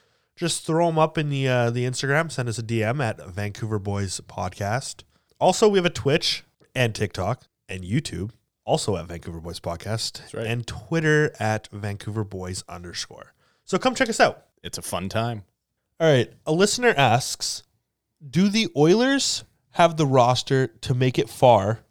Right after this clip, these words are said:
Speaker 1: in the postseason this year, if they make it?"
Speaker 2: Depends on how far. Like, I have more faith in them this season than last season, but, I mean, they still have a lot of stock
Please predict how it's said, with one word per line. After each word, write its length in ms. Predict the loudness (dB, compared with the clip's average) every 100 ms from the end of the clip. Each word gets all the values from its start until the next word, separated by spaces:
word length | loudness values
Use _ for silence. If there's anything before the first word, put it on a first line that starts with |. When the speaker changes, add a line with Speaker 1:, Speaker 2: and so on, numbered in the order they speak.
| -8
Speaker 1:
in 120 | -4
the 80 | 0
postseason 720 | 2 2 0 -2 0 -2 -4 -10
this 400 | -6 -2 -2 -2
year, 400 | -4 -6 -12 -18 _ _ _ _ -10
if 200 | -10 -6
they 140 | -8
make 280 | -6 -10 -12
it?" 120 | -20 -20 _ _ _ _ _ -6
Speaker 2:
Depends 380 | -2 2 2 2
on 260 | 2 0 -6
how 360 | -2 4 4
far. 420 | 4 0 -2 -4 -2
Like, 180 | 0 2
I 80 | 4
have 180 | 4
more 200 | 2 0
faith 380 | 0 0 0 0
in 100 | -2
them 200 | -2 -4
this 160 | -4 -2
season 400 | -2 -2 -2 -4
than 140 | -4 -8
last 340 | -8 -6 -6
season, 480 | -4 -4 -4 -4 -6 -12 -4
but, 360 | 4 4 4 -4 _ _
I 80 | -4
mean, 200 | -2 0
they 120 | 0
still 340 | 0 0 2 2
have 180 | 0 0
a 40 |
lot 500 | -2 -4 2 4 4
of 120 | 2
stock 540 | -4 2 4 4 2